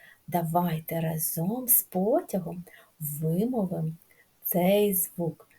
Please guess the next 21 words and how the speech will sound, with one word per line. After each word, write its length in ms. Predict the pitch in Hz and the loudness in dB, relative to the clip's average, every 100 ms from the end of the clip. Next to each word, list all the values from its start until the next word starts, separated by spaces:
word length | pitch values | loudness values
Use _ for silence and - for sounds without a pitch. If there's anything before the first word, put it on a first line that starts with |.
| _ | _
Спочатку 560 | - 160 175 170 - 170 | -6 0 4 4 2 -4
твердий, 640 | 160 175 165 269 466 - _ - | 2 2 4 4 4 0 _ -12
а 100 | 180 | -4
потім 360 | 185 196 202 | -2 0 2
м'який. 600 | 185 180 190 185 160 156 - _ | 4 4 2 0 -4 -4 -10 _
Скільки 520 | - - 233 233 226 | -4 0 0 4 4
потягів, 680 | - - 196 180 220 277 415 - - | 4 2 2 2 2 2 -2 -4 -6
стільки 760 | - - - 208 208 190 - 180 | -2 0 2 2 2 0 -2 0
і 140 | 175 | 0
раз 560 | 165 165 185 247 427 466 | 0 0 0 4 4 4
проговорюємо 840 | - 214 180 180 170 254 381 381 | 6 6 8 6 8 6 4 2
зв-, 340 | 208 170 196 185 | 0 -2 -8 -2
твердий 600 | 180 175 156 170 233 262 | 4 4 2 0 0 0
звук 380 | 170 233 233 _ _ | 2 2 2 _ _
П. 200 | 254 - - _ _ _ _ _ _ - | 8 8 4 _ _ _ _ _ _ 2
Давайте 340 | 175 175 175 | 6 6 4
разом. 300 | 170 165 160 - _ _ - | 2 2 0 -6 _ _ 8
П, 120 | 247 - - _ _ _ _ | 8 6 -8 _ _ _ _
п, 200 | - 339 - _ _ _ _ _ _ | 6 6 6 _ _ _ _ _ _
п, 220 | 359 302 - _ _ _ _ | 8 8 4 _ _ _ _
п, 220 | - 339 | 6 6